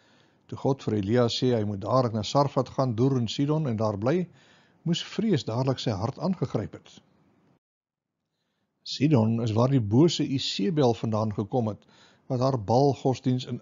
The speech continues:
Israel bevorder het. Onthou jy hoe sy later Elia se bloed gesoek het en hom wou doodmaak? Haar pa was die koning van Sidon.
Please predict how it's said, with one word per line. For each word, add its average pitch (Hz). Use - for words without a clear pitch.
Israel 113
bevorder 104
het. -
Onthou 104
jy 120
hoe 110
sy 113
later 110
Elia 110
se 101
bloed 120
gesoek 127
het 113
en 107
hom 117
wou 120
doodmaak? 147
Haar 113
pa 185
was 135
die 185
koning 190
van 123
Sidon. 110